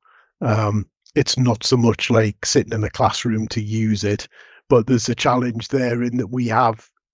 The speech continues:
a learning and development team who look after the statutory mandatory training, which is getting better. The, the cyber bit of the annual statutory mandatory training is a lot better than it used to be. Um, and we want their backing to get this stuff out and s-,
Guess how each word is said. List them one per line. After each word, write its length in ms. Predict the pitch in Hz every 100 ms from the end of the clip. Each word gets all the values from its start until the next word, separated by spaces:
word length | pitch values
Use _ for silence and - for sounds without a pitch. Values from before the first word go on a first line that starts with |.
| _
a 40 | 143
learning 400 | 127 127 127 123
and 80 | 120
development 580 | 117 123 131 123 123 113
team 260 | - 113
who 200 | 110 113
look 200 | 113 123
after 300 | 127 110 -
the 100 | 107
statutory 480 | 113 - 113 - 123
mandatory 500 | 117 120 117 107 -
training, 420 | - 143 123 131 143
which 240 | 160 -
is 80 | 143
getting 320 | 151 135 131
better. 380 | 123 107 135 139
The, 260 | 131 123 117 _ _
the 60 | 123
cyber 500 | - 139 135 127 117
bit 180 | 135 107
of 240 | 123 107
the 260 | 123 117 123
annual 420 | 123 123 120 117
statutory 420 | - 131 - 123
mandatory 580 | 120 120 117 110 - -
training 480 | - 143 120 104 101 _ -
is 160 | 113 95
a 80 |
lot 200 | 110 110
better 220 | - 98 98
than 140 | 104
it 100 | 92
used 260 | 95 95 -
to 80 |
be. 240 | 87 92 98 _ _ _ - -
Um, 380 | 135 117 110 - _ _ _ _ _ -
and 160 | 131
we 80 | 131
want 360 | 127 135 117 113
their 260 | 139 143
backing 500 | 135 131 - 139 120 113
to 120 | 120
get 340 | - 135 123
this 220 | 123 117
stuff 340 | - - 113 -
out 360 | 139 110 107
and 180 | 110 107
s-, 80 | -